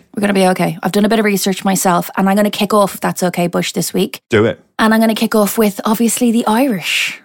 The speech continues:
Speaker 1: or just Ireland in general.
Speaker 2: <laughs>
Speaker 1: So,
Speaker 2: Now, this is so interesting,
Speaker 1: yeah,
Speaker 2: right?
Speaker 1: go on,
Speaker 2: Well,
Speaker 1: go
Speaker 2: I was
Speaker 1: on.
Speaker 2: sat downstairs before we did this recording, and, uh, we were trying to think of stuff, me and Katie, my other half, about stuff beginning with I. And she said, "Of course,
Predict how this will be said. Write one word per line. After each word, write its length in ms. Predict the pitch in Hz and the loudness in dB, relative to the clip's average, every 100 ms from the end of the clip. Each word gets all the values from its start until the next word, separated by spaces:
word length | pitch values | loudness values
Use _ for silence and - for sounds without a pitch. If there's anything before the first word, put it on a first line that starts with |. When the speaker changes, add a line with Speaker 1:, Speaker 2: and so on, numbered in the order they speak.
| _ | _
Speaker 1:
or 300 | 226 226 220 | 4 4 4
just 340 | 208 226 - | 2 0 0
Ireland 460 | 208 220 226 220 214 | 2 4 4 4 4
in 80 | 233 | 4
general. 580 | 220 208 285 233 165 165 | 6 6 6 6 4 2
Speaker 2:
<laughs> 60 | - - - | -2 -4 -6
Speaker 1:
So, 180 | - 175 | 0 2
Speaker 2:
Now, 80 | - | 4
this 120 | - | 4
is 80 | 226 | 4
so 120 | 190 | 4
interesting, 420 | 175 165 123 139 117 | 2 2 0 2 4
Speaker 1:
yeah, 60 | |
Speaker 2:
right? 140 | 117 185 | 4 4
Speaker 1:
go 120 | 220 | 2
on, 180 | 190 131 | 4 4
Speaker 2:
Well, 100 | 135 | 2
Speaker 1:
go 60 | |
Speaker 2:
I 20 | |
was 120 | 135 - | 2 2
Speaker 1:
on. 180 | 202 | 2
Speaker 2:
sat 80 | 175 | 0
downstairs 480 | 165 160 - 147 127 | 0 0 0 0 0
before 220 | 120 135 | 0 0
we 60 | 113 | 2
did 140 | 113 | 0
this 140 | 98 110 | -4 -6
recording, 500 | - 107 82 82 85 | -2 0 0 -2 -6
and, 340 | 98 95 92 85 | -4 -2 -2 -4
uh, 40 | 95 | -2
we 80 | 92 | 0
were 60 | |
trying 200 | 98 120 | 0 -4
to 20 | |
think 140 | 101 90 | -4 -6
of 40 | |
stuff, 240 | - 90 - | -4 -4 -2
me 140 | 98 | -2
and 140 | 85 | -2
Katie, 340 | - 101 90 90 | -2 -2 -2 -2
my 120 | 80 | 0
other 120 | 80 | 0
half, 260 | 80 80 - | -2 -4 -4
about 400 | - 76 - - | -4 -4 -6 -6
stuff 160 | - | -6
beginning 260 | - 92 82 | -2 0 2
with 120 | 78 | 2
I. 220 | 82 65 - - - - | 0 -2 -8 -20 -12 -4
And 80 | 147 | -2
she 80 | |
said, 160 | 170 156 | 2 0
"Of 140 | 147 | 0
course, 380 | - 165 - - | 2 2 2 -4